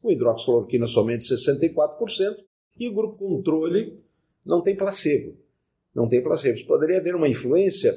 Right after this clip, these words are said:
para desfechos muito duros, como a gente chama, morte, internar, ir pra U T I, tem menos importância, mas daqui, quem sabe, se sentir melhor, tomou remédio ou não.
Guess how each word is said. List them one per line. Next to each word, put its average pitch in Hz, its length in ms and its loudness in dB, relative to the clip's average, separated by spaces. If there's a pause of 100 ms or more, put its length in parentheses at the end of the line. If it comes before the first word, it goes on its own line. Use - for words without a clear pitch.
para 208 240 6
desfechos 147 760 -6
muito 147 320 0
duros, 131 460 0
como 101 160 -4
a 101 60 -4
gente 98 200 -4
chama, 131 540 0 (260)
morte, 123 640 0
internar, 104 880 2
ir 107 120 -2
pra 107 100 2
U 98 40 0
T 101 140 -2
I, 143 680 0
tem 226 160 0
menos 202 200 -2
importância, 180 600 0
mas 151 100 -4
daqui, 190 320 -4
quem 151 140 2
sabe, - 280 0
se 143 120 -6
sentir - 320 -4
melhor, 143 500 2
tomou 127 300 2
remédio 131 560 0
ou 117 80 0
não. 175 260 0